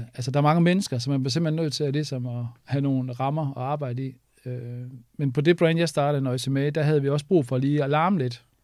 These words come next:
Det var nu rart i lillesøster, som vi kaldte hende, Noisy May. Øhm, og vi var så ikke,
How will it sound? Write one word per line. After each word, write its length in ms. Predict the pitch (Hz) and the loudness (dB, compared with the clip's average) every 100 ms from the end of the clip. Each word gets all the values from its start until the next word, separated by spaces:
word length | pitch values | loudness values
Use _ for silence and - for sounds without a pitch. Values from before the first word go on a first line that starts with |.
| _ - | _ -6
Det 100 | 139 | -2
var 100 | 135 | 0
nu 120 | 139 | -2
rart 220 | 156 175 | 0 0
i 40 | 143 | 2
lillesøster, 500 | 160 170 139 123 120 | 2 2 0 -4 -4
som 160 | 131 | -4
vi 40 | 120 | -4
kaldte 260 | 127 127 | -4 -4
hende, 200 | 127 110 | -6 -6
Noisy 280 | 131 127 127 | -4 -4 -4
May. 240 | 127 123 127 _ _ - _ _ _ _ _ _ _ _ _ _ - | -2 -2 -4 _ _ -20 _ _ _ _ _ _ _ _ _ _ -8
Øhm, 400 | 139 135 135 131 | -6 -4 -4 -6
og 220 | 175 143 | -8 -2
vi 360 | 180 196 196 151 | 2 2 2 2
var 80 | 147 | 0
så 300 | 151 180 185 _ _ _ - | 0 -2 -4 _ _ _ -6
ikke, 200 | 214 | -6